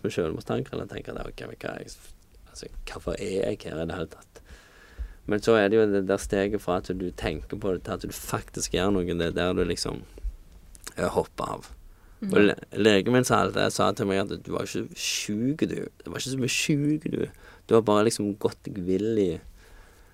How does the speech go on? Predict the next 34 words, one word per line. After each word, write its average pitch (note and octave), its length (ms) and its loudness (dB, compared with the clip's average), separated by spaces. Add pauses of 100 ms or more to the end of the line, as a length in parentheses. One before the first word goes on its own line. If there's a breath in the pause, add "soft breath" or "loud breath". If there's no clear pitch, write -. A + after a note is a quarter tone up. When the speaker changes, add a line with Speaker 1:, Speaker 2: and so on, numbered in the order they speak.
(320 soft breath)
Speaker 1:
i A2+ 100 4
hodet G2 380 6
ditt, - 320 2
og - 160 -12
så A2+ 100 -6
spalter - 720 0
jeg G2+ 80 0
av F#2+ 200 2
alt - 280 -2
av F#2+ 100 2
følelser, G2+ 800 0
eh, F2 100 2
på A#2+ 220 6
det, C3 100 2
så F#2+ 60 -8
bare F#2 160 0
tenker - 320 -8
jeg, A2+ 140 2
ok, - 1700 -6
litt B2 320 4
sånn C3 240 6
som A#2+ 180 6
jeg A#2 140 6
har A#2 80 4
sagt, B2 240 4
at G2+ 80 2
jeg G#2 80 2
er F#2+ 100 2
en - 80 -4
enkel A2 260 0
mann, A2+ 280 4
bare F#2+ 160 2
tenkte F#2 320 0
at, - 100 -2